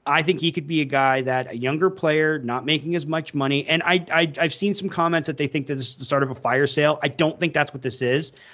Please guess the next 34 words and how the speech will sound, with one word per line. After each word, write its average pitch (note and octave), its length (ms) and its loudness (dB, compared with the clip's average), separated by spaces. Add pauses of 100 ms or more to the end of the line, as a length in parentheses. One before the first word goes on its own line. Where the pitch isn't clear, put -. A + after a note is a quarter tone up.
(120)
I D3+ 60 2
really D#3+ 260 4
don't D#3+ 180 2
think C#3+ 140 0
this C3+ 140 -2
was C#3 100 -2
a C#3 80 2
money B2 300 2
thing. D3 220 0
I D3+ 40 2
think D#3+ 160 4
it's, C3+ 140 0
it's D3+ 160 -2
good D#3 180 4
to C#3 60 -2
get B2+ 180 2
off B2+ 280 0
that B2+ 220 -2
money, A2+ 380 -4 (320)
but D#3+ 100 6
I D#3 80 8
don't D#3 220 0
think D3 160 -2
this D3+ 180 -4
was D3 140 -2
a C#3+ 60 -2
money C3 260 -2
situation. C#3 460 -4
I - 20 -2
don't C3 80 -4
think C#3+ 140 -2
it C#3 80 2
was C3 200 0
like, B2+ 300 0